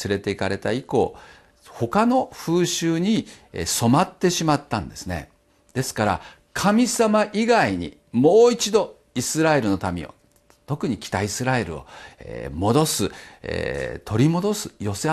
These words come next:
集めるということは不可能なんです。皆さん、私たちの人生でもそういうことがありませんか？「ああ、失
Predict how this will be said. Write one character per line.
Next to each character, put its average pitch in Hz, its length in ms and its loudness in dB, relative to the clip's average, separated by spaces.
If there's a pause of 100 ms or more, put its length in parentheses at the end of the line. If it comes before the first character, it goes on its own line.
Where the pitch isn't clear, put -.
集 175 120 -10
め 196 100 -4
る 208 120 -8
と 95 100 -8
い 85 40 -6
う 82 40 -14
こ 71 100 -16
と - 120 -16
は - 40 -16
不 - 220 -20
可 151 200 -8
能 196 200 -6
な - 140 -10
ん - 100 -20
で - 100 -20
す。 - 320 -20 (400)
皆 208 100 -6
さ - 120 -4
ん、 113 40 -2
私 202 240 -4
た 220 120 -6
ち 139 100 -6
の 117 80 0
人 120 160 -2
生 113 160 -4
で 98 80 -4
も 92 80 -4
そ 117 140 -4
う 120 40 0
い 120 40 -4
う - 20 -6
こ 127 80 -8
と 123 140 -6
が 98 80 -2
あ 87 60 -4
り 101 100 -6
ま 104 100 -6
せ 113 160 -10
ん 104 60 -12
か？ - 240 -14 (760)
「あ 90 180 -4
あ、 92 60 -2
失 - 160 -12